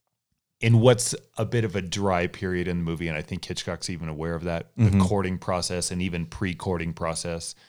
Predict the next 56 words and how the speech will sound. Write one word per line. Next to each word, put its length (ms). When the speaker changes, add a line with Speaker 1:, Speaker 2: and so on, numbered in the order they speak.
Speaker 1:
to 100
lighten 300
the 80
mood, 260
'cause 120
<laughs> 0
she's 220
got 220
a 40
couple 280
of 100
things 220
in 80
there 120
that 140
there's 260
no 280
way, 380
Speaker 2:
Mm-hmm. 300
Speaker 1:
even 260
in 160
nineteen 460
forty, 320
people 300
weren't 120
like, 200
"Oh 40
my 140
gosh, 240
that's 180
so 140
absurd, 360
that 120
has 220
to 100
be 100
comedy," 420
'cause 180
she 160
comes 280
across, 440
I 160
had 140
a 40
couple 300
laugh 240
out 160
loud 180
moments, 380
the 80
Speaker 2:
Yeah. 100
Speaker 1:
chocolate 320
thing 140
we 100
just 240
did. 240